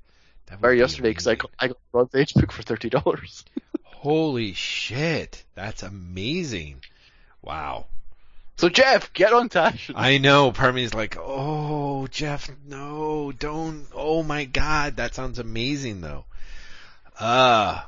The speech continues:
Speaker 1: well, we will see. We will see if, we'll see if I do or not. Mm-hmm. Uh, <laughs> Graham, I, I, I, I hope, I hope the listeners don't mind that we just seem to,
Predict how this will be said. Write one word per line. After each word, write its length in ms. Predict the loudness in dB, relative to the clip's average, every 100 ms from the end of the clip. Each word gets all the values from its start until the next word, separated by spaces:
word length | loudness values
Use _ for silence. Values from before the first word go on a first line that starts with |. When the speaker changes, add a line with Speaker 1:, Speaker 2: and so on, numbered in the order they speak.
| -4
Speaker 1:
well, 300 | 4 4 4
we 260 | -2 -10 -10
will 120 | -10
see. 360 | -10 -10 -12 -10 -10 -10 -14
We 160 | -16
will 140 | -14 -12
see 280 | -12 -10 -12
if, 220 | -14 _
we'll 200 | -16 -14
see 160 | -12 -12
if 120 | -10 -12
I 60 |
do 240 | -10 -10 -12 -18 _ _
or 120 | -12
not. 340 | -10 -10 -10 -12 -12 -20 -20 -20 _ _ _ -20 -20 -20 -20
Mm-hmm. 1300 | -20 -18 -18 -18 -18 -16 -16 -16 -16 -20 -16 -10 -10 -10 -16 -20 -20 -2
Uh, 600 | 4 6 6 4 2 -2 -10 -20 -20 -6
<laughs> 80 | 4 6 6 4 -10 -10 -12 -16 -16 -16 -20 _ _ -4
Graham, 320 | 0 2 0 -2
I, 140 | -2 -2 -10
I, 220 | -2 2 2 0 -10 -8
I, 440 | -4 -2 -2 -4 -8
I 160 | -8 -6
hope, 200 | -8 -10 -6
I 120 | -4
hope 220 | -4 -6
the 80 | -4
listeners 440 | -4 -4 -4 -6 -2
don't 200 | -4 -2
mind 260 | -2 -2
that 100 | -4
we 100 | -8
just 200 | -8 -8
seem 260 | -8 -8 -8
to, 440 | -6 -2 -2 -4